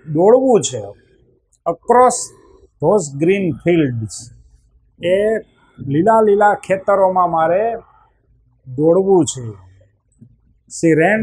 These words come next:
towards hill, એ દોડવા માટે ટેકરી સામે જવા માટે ભાગી, એણે ભાગવાનો પ્રયત્ન કર્યો, "ચલો દોડીને હું એ ટેકરી ઉપર પહોંચી જાઉં."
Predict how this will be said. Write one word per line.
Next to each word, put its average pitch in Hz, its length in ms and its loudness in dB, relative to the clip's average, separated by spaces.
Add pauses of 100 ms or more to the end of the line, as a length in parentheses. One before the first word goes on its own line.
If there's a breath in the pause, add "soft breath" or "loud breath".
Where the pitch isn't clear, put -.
(160)
towards 180 540 0
hill, 156 200 -2 (760 loud breath)
એ 196 300 2 (340)
દોડવા 214 460 4
માટે 160 300 -4 (1000)
ટેકરી 180 340 -2
સામે 175 460 -2 (680 loud breath)
જવા 165 340 2
માટે 180 280 -2 (800)
ભાગી, 185 360 -2 (760)
એણે 147 100 -6
ભાગવાનો 160 460 2
પ્રયત્ન 185 440 -2
કર્યો, 127 180 -12 (600)
"ચલો 170 180 -2
દોડીને 170 420 2
હું 160 160 -4
એ 156 80 -2
ટેકરી 156 540 -4
ઉપર 147 200 -2
પહોંચી 139 380 -4
જાઉં." 98 160 -10